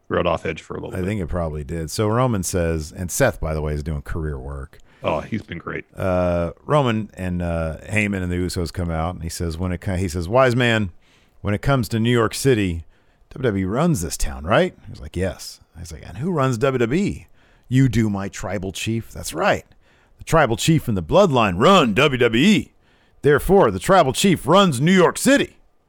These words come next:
Speaker 2: So Madison Square Garden, acknowledge me."
Speaker 1: He really got into that one.
Speaker 2: And the crowd acknowledges him, Larson. They
Speaker 1: Chanting
Speaker 2: were,
Speaker 1: for
Speaker 2: they were
Speaker 1: Roman, yeah.
Speaker 2: chanting Roman, and Pat McAfee was marking out for that.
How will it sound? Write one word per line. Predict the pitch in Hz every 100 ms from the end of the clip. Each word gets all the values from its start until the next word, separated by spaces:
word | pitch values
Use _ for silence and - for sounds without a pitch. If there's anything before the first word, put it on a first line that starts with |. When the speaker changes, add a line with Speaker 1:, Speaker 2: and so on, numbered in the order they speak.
| _ _ _ _ _
Speaker 2:
So | - 120
Madison | 110 180 180 131 139
Square | - 180 165
Garden, | 117 220 220 147 107 85 - _ - _ _ _ _ _ -
acknowledge | 92 110 117 220 277 170 104 -
me." | 82 - - -
Speaker 1:
He | 120 123
really | 104 92
got | 87
into | 98 87
that | 85 90
one. | - -
Speaker 2:
And | 175 185 185
the | 185
crowd | - 175 226 247 247
acknowledges | 247 226 247 240 220 202 180
him, | 190
Larson. | 185 185 185 160 170 190 _ _ _ _ -
They | 147 165
Speaker 1:
Chanting | 175
Speaker 2:
were, | 165 160 151
Speaker 1:
for |
Speaker 2:
they | 143
were | 139
Speaker 1:
Roman, | 139 98
yeah. | 95
Speaker 2:
chanting | 160 165 160
Roman, | 147 143 156 151 151
and | 135 120
Pat | 143 143
McAfee | 135 131 131 131
was | 127
marking | 123 123 120
out | 120
for | 117
that. | 117